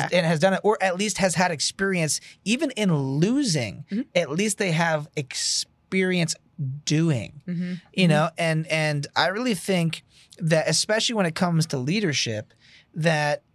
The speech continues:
Speaker 2: you know, you, you need to have somebody that, that i-, in, in your corner that either has done what you're trying to do,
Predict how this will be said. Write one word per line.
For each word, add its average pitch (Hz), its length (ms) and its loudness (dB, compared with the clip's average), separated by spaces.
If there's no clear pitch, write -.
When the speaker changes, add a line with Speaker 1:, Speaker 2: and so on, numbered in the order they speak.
Speaker 2:
you 156 140 0
know, 151 140 4
you, 160 280 -2
you 175 160 -4
need 208 180 0
to 175 100 2
have 170 260 2
somebody 151 460 0
that, 135 380 -2
that 139 180 0
i-, 117 40 -14
in, 151 320 -2
in 185 160 2
your 165 140 2
corner 190 480 0
that - 160 2
either 190 580 -2
has 151 360 0
done 151 460 2
what 185 160 -2
you're 165 120 -2
trying 165 360 -2
to 202 80 -4
do, 123 460 -2